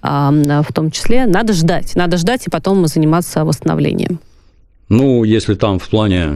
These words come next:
Speaker 2: если военные аспекты брать штурмом, эти города нельзя.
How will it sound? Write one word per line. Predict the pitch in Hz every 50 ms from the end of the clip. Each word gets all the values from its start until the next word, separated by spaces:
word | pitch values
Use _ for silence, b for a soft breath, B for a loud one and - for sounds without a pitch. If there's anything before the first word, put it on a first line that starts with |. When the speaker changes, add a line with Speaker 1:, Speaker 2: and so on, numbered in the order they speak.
| 71
Speaker 2:
если | 80 85 85 - - 92 85 80 76 - -
военные | 92 90 87 90 98 131 156 131 110 95 90 82 85 90
аспекты | 95 - - - 95 87 80 - - - 78 78 76 76
брать | 78 85 95 101 104 110 101 92
штурмом, | - - - 139 139 139 135 127 104 92 87 85
эти | 90 90 85 90
города | 90 87 92 87 87 80 90 92 107 117 113 104 - - -
нельзя. | - 78 80 82 92 101 101 101 95 78 71 73 67 65 58